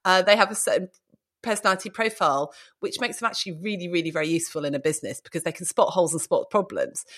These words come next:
So when I've gone, "Oh, I've had this idea," the first thing I'll get from them is, "Oh, hmm, that's not, not," you know, it's sort of all the problems and all the reasons why it won't work. <laughs> And, and I have been in a situation where I've pitched an idea,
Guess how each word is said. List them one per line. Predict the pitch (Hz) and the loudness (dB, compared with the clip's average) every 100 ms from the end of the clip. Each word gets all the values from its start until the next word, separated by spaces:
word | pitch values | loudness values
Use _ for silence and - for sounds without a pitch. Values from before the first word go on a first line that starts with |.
| - | -6
So | - | 4
when | 233 | 8
I've | 311 311 | 8 8
gone, | 320 202 - - - | 8 6 6 -10 0
"Oh, | 605 605 | 4 6
I've | 523 | 6
had | 508 508 | 6 4
this | 466 453 392 440 | 4 4 2 4
idea," | 330 196 | 6 4
the | |
first | 214 - 370 392 | 0 2 2 2
thing | 277 | 4
I'll | 226 | 4
get | 220 180 - - _ | 4 2 0 -4 _
from | 190 | 0
them | 170 165 | 4 6
is, | 180 - - _ - | 6 2 -14 _ 0
"Oh, | 190 190 156 131 - | 2 4 2 -4 -12
hmm, | 156 160 131 - | -8 -6 -8 -6
that's | 165 - | -6 -6
not, | 156 143 | -10 -10
not," | 151 160 | -8 -4
you | 196 220 | 4 4
know, | 147 | 4
it's | - 214 208 | 4 2 4
sort | 214 | 2
of | 208 | 6
all | 269 269 | 8 8
the | |
problems | 262 202 170 170 | 8 6 6 0
and | 196 | 2
all | 196 196 | 4 4
the | 190 | 4
reasons | 196 190 180 | 2 0 4
why | 180 | 4
it | - | 6
won't | 208 208 - | 4 4 4
work. | 175 - | 2 4
<laughs> | - | 2
And, | 247 - - - - | 2 2 -8 -14 0
and | 269 | 4
I | |
have | 294 453 453 | 4 4 4
been | 277 | 4
in | 240 | 4
a | |
situation | - - - 262 - 214 | 0 -4 0 0 2 6
where | 208 - | 8 10
I've | 202 196 - - - _ _ _ - - - _ _ - _ | 8 6 -4 -20 -20 _ _ _ -18 -18 -18 _ _ -20 _
pitched | - - - | 0 0 4
an | 269 | 6
idea, | 214 190 214 147 135 165 | 6 4 4 4 4 0